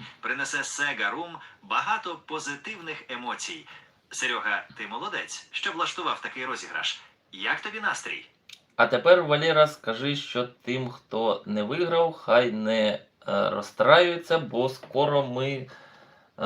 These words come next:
Speaker 2: з завтрашнього дня я об'явлю новий розіграш.
Speaker 1: Ті, хто не виграв сьогодні,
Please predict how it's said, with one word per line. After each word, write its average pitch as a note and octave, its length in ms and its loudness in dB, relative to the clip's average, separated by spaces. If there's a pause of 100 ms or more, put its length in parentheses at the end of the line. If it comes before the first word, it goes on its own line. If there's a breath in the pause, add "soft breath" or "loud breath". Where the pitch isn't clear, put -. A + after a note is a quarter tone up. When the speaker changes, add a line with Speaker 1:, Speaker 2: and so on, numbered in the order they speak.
(220)
Speaker 2:
з - 320 -12
завтрашнього B2+ 720 4
дня A#2 320 2
я A#2 340 4
об'явлю A#2+ 760 0
новий A#2+ 460 4
розіграш. F2+ 680 -4 (3750)
Speaker 1:
Ті, F3+ 220 -8
хто - 240 -6
не C3+ 140 -6
виграв - 420 -6
сьогодні, A#2+ 640 -8